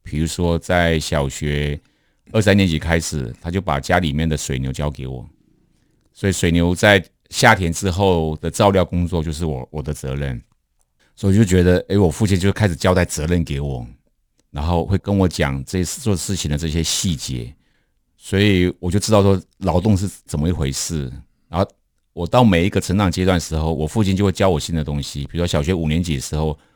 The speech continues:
我父亲教我驾牛车，所以我把牛车驾到三公里以外的这个老龙溪的河畔的时候，那一刹那我就觉得说，诶，我又长大了一点了。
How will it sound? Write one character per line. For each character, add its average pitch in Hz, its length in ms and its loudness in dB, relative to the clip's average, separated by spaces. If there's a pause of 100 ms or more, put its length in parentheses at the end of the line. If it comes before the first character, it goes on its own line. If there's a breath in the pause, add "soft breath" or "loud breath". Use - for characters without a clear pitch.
(120)
我 80 80 -10
父 90 140 -2
亲 101 100 6
教 98 140 2
我 85 80 4
驾 85 220 2
牛 67 180 -2
车， 67 340 -8 (460)
所 - 180 -6
以 101 40 2
我 98 100 4
把 73 340 2 (360)
牛 85 200 0
车 92 380 2 (500)
驾 107 220 4
到 98 160 2
三 101 260 2
公 107 240 2
里 82 320 0 (560)
以 78 180 -4
外 104 220 6
的 85 80 2
这 87 140 -4
个 76 440 -2
老 80 120 0
龙 78 140 0
溪 90 120 -4
的 98 80 2
河 78 140 -2
畔 80 140 0
的 76 40 0
时 - 140 -8
候， 67 260 -8 (220)
那 107 140 -2
一 101 40 4
刹 95 200 4
那 90 100 4
我 78 60 2
就 85 100 2
觉 80 80 -2
得 71 80 -2
说， 73 240 -4 (120)
诶， 98 200 -4
我 82 100 -6
又 90 80 2
长 71 220 -2
大 82 140 0
了 78 80 0
一 82 40 0
点 69 240 -4
了。 55 160 -8